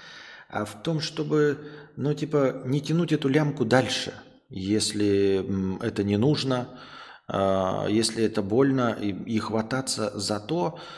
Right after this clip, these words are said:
а, чему ты отдала много сил. То есть вот сейчас есть, ну, бывает, любовь проходит.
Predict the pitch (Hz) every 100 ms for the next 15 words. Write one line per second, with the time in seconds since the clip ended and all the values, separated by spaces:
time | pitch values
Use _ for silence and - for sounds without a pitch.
0 | - - - 104 101 101 101 104 - -
1 | - _ _ _ _ _ _ _ - 139
2 | 151 147 120 117 131 120 117 110 - -
3 | - - - _ _ _ _ _ _ _
4 | - 131 127 135 147 - - 135 156 143
5 | 123 185 185 - - 135 180 - - -
6 | 113 123 127 190 226 - 107 117 - 104
7 | - 98 -